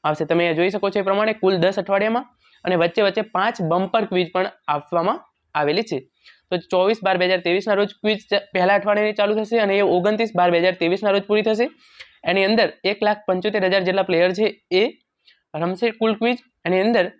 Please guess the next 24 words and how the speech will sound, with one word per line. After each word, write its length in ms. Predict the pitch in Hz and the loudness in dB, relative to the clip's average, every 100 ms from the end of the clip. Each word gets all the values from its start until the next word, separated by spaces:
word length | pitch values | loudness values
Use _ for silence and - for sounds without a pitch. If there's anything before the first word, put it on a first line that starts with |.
| _ _ _ | _ _ _
પાંચસો 280 | 170 185 214 | -2 -2 -4
જણા 240 | 180 180 180 | -4 -4 -2
છે 100 | 220 - | -4 -2
એ 40 | 196 170 | -2 0
વિનર 260 | 185 196 190 | 0 0 -4
સ્કૂલની 340 | - 175 208 | -2 0 2
અંદર 140 | 214 214 | 0 0
કરવામાં 320 | 214 220 226 | 2 2 2
આવશે, 180 | 226 247 - _ _ _ - | 0 -2 -4 _ _ _ -2
પાંચસો 240 | 170 180 202 | 0 0 0
જણા 200 | 190 196 180 | 0 0 2
કોલેજ 180 | 190 208 | 0 0
કક્ષાએ, 280 | 208 233 220 | -2 0 0
પાંચસો 220 | 202 190 208 | 0 0 0
જણાને 260 | 202 208 214 | 2 2 2
વિજેતા 320 | 202 208 226 240 - _ - | 2 2 2 0 -6 _ -4
ઘોષિત 220 | 175 220 | -2 0
કરવામાં 260 | 214 220 214 | 2 2 2
આવશે, 120 | 220 233 | 0 -2
અને 80 | 226 | 0
પાંચસો 320 | 180 170 180 214 | 0 0 0 -2
જણા 180 | 190 190 | 0 0
છે 80 | 233 | 0
એ 20 | 226 | 0